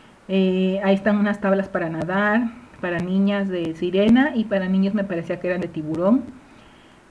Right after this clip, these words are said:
Y bueno, esas creo que estaban en tres dólares o cinco dólares, no sé, no recuerdo bien, cinco dólares ahí dice.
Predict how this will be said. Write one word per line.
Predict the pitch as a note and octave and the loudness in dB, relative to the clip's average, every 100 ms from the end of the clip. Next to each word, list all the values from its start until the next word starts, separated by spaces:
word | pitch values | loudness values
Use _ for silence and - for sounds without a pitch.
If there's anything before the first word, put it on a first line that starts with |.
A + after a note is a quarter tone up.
| - | -6
Y | G3+ A3 A3+ A3 G#3+ G3+ | -2 2 2 2 0 0
bueno, | F#3+ F#3 | 0 0
esas | F#3+ A3 | -4 -4
creo | - G3+ | -4 -2
que | |
estaban | G3+ G3+ G3 G3 | 2 2 4 2
en | F#3+ F3+ F3+ F3 | 2 0 -4 -4
tres | F3+ F3+ | -2 0
dólares | F#3 A#3 D#4+ F4 | 2 2 2 0
o | D4 | -2
cinco | G#3+ G#3+ | -2 -2
dólares, | G3+ G3 A3+ C#4 C4+ | -2 0 0 -2 -2
no | G3 F#3 | -2 -4
sé, | - G3 F#3+ | -6 -4 -2
no | G3 | 0
recuerdo | A3+ A3 G#3 G3+ | 0 0 0 0
bien, | G3+ | -2
cinco | G3 B3+ C4 | 2 2 4
dólares | A#3+ A3 B3 B3+ | 2 2 2 0
ahí | G#3 | -2
dice. | G3+ G#3+ C#4+ | -2 -2 -4